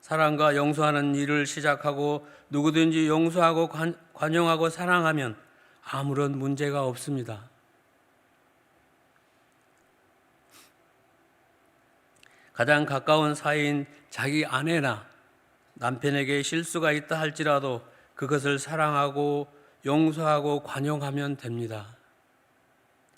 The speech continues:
물론 어려울 수 있습니다.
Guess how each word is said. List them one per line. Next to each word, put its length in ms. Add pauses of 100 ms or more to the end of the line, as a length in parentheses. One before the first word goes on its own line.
(520)
물론 420 (540)
어려울 460
수 160
있습니다. 600